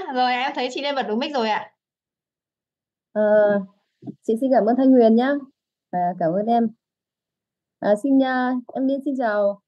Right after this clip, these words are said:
Speaker 1: Dạ.
Speaker 2: Ờ, cả các anh chị em có mặt trong buổi Zoom của nhà Midu hôm nay. Một trăm, à, ờ, năm mươi chín anh chị em.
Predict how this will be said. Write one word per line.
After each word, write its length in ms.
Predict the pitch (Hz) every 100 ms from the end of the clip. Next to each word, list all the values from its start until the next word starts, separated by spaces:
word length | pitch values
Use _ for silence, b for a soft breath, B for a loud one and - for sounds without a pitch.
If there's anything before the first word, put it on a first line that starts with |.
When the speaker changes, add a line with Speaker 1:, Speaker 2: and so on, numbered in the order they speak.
| _
Speaker 1:
Dạ. 160 | 233 233 -
Speaker 2:
Ờ, 160 | - 185 - _ _ _ -
cả 140 | 190
các 60 | 190
anh 100 | 233
chị 120 | 240 220
em 280 | 226 233 220
có 120 | 202
mặt 160 | 220 208
trong 260 | 247 233
buổi 140 | 208 160
Zoom 320 | 165 233 226
của 140 | 202 151
nhà 140 | 165 185
Midu 280 | 226 240
hôm 120 | 247 247
nay. 180 | 247 233 _ _ _ _ -
Một 120 | 196
trăm, 320 | - 226 226
à, 60 | 220 220 202 _ _ _ _ _ _ _ _
ờ, 120 | 185 190 185 185 180 175 175 170
năm 160 | 190 254
mươi 100 | 262
chín 220 | 247 233
anh 120 | 285 262
chị 100 | -
em. 200 | 233